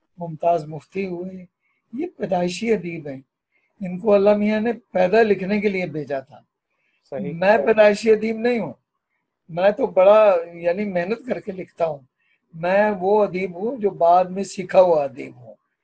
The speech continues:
Speaker 1: और अदीब हूँ ही नहीं, मैं तो मजबूरी में मैंने लिखा है। और वो मजबूरी भी मुमताज़ मुफ्ती ही हैं, क्योंकि वो चले गए,
Speaker 2: हम्म।
Speaker 1: तो इन दोनों बुजुर्गों ने मेरे साथ बड़ा हाथ किया।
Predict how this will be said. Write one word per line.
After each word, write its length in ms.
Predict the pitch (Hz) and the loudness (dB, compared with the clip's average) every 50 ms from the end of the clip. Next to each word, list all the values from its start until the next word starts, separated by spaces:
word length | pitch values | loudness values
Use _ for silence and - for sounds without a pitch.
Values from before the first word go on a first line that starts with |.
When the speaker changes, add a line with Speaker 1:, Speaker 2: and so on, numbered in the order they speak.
| _ _ _ _ _ - | _ _ _ _ _ -2
Speaker 1:
और 240 | 208 180 180 151 - _ _ _ - | 0 0 0 0 -4 _ _ _ -4
अदीब 320 | 202 190 185 226 240 240 202 | -2 0 2 2 2 2 2
हूँ 200 | 185 202 226 233 | 2 4 4 4
ही 80 | 220 | 2
नहीं, 220 | 190 160 143 139 - _ _ _ _ _ _ _ _ _ _ _ - | -2 -4 -8 -10 -12 _ _ _ _ _ _ _ _ _ _ _ -4
मैं 200 | 160 185 196 208 | 0 2 2 2
तो 80 | 214 214 | 2 0
मजबूरी 560 | 208 202 196 170 160 170 208 220 233 240 240 | 0 -2 -4 -4 -4 -2 0 0 0 0 0
में 140 | 226 208 190 | -2 -2 -2
मैंने 260 | 160 156 151 147 143 | -2 -4 -6 -6 -8
लिखा 340 | 139 135 - _ - 135 131 | -10 -12 -12 _ -10 -10 -8
है। 120 | - - _ _ _ _ _ _ _ _ _ _ _ - | -10 -12 _ _ _ _ _ _ _ _ _ _ _ -10
और 220 | 190 165 175 175 | -6 -4 -4 -2
वो 160 | 170 180 180 | -2 -4 -4
मजबूरी 580 | 180 185 190 170 165 165 185 196 196 208 226 226 | -4 -4 -6 -6 -8 -6 -4 -2 -2 0 -2 -2
भी 180 | 220 226 220 | -2 -4 -6
मुमताज़ 540 | 220 220 208 196 185 175 - 190 190 190 170 | -4 -6 -6 -8 -6 -2 0 0 0 0 -2
मुफ्ती 320 | 165 175 170 160 _ - 214 | -6 -10 -12 -10 _ -2 0
ही 140 | 214 202 | 0 0
हैं, 320 | 185 165 147 156 190 - - _ _ _ _ _ _ _ _ _ | 0 -2 -4 -6 -8 -10 -12 _ _ _ _ _ _ _ _ _
क्योंकि 240 | - 180 180 170 185 | -12 -8 -6 -4 -2
वो 140 | 180 180 180 | -2 -2 -4
चले 340 | 180 - 180 185 208 226 | 0 2 4 4 6 6
गए, 260 | 226 214 190 190 233 - _ _ _ _ _ _ _ _ _ _ - 147 | 6 6 6 4 4 0 _ _ _ _ _ _ _ _ _ _ -20 -18
Speaker 2:
हम्म। 180 | 147 135 123 117 | -18 -18 -18 -18
Speaker 1:
तो 640 | 104 - 190 175 175 180 180 180 180 175 170 165 - | _ -6 -2 0 0 0 2 2 2 2 0 0 -2
इन 200 | 190 185 180 180 | -6 -8 -8 -6
दोनों 300 | 175 180 185 196 208 202 | -4 -4 -2 -2 -4 -4
बुजुर्गों 440 | 185 170 170 175 175 165 175 190 180 | -4 -4 -2 -4 -4 -2 -4 -4 -4
ने 100 | 185 180 | -4 -4
मेरे 220 | 165 160 160 170 | -4 -4 -6 -6
साथ 220 | 160 - 170 170 | -4 -4 -4 -4
बड़ा 280 | 165 139 151 151 165 170 | -2 0 0 2 2 0
हाथ 240 | 151 131 147 165 170 _ _ - | -2 -4 -6 -8 -10 _ _ -8
किया। 260 | 156 151 151 151 | -6 -4 -4 -4